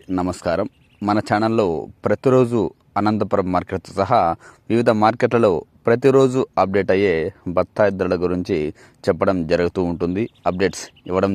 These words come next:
జరుగుతూ ఉంటుంది. కాబట్టి ఎవరైనా అవసరం ఉన్న వాళ్ళు మన ఛానల్ను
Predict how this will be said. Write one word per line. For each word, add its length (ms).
జరుగుతూ 380
ఉంటుంది. 300
కాబట్టి 380
ఎవరైనా 340
అవసరం 380
ఉన్న 120
వాళ్ళు 280
మన 140
ఛానల్ను 420